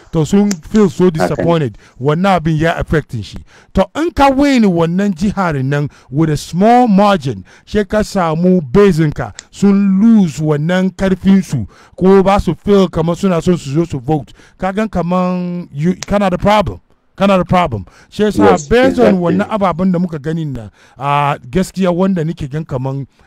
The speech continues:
Speaker 1: zai win wannan Lagos State Governors Election shine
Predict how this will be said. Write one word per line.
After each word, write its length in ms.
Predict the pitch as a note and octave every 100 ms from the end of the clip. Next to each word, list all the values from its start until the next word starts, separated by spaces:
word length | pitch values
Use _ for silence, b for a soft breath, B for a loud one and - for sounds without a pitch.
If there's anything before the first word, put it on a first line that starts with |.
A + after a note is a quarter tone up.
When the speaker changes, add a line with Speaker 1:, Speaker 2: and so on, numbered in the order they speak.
| B
Speaker 1:
zai 240 | A#2 F3
win 300 | D#3+ C3 E3
wannan 520 | C#3 B2+ B2 D3+ D#3 D3 b b
Lagos 680 | C3+ C#3+ F#3+ F3+ F3+ F3+ - -
State 480 | - - F3 F3 -
Governors 480 | A#2+ D#3+ D#3+ D#3+ C#3
Election 640 | C#3 C#3+ D#3 - E3 D#3+ - b
shine 580 | b E3 F3 D#3+ D3 D3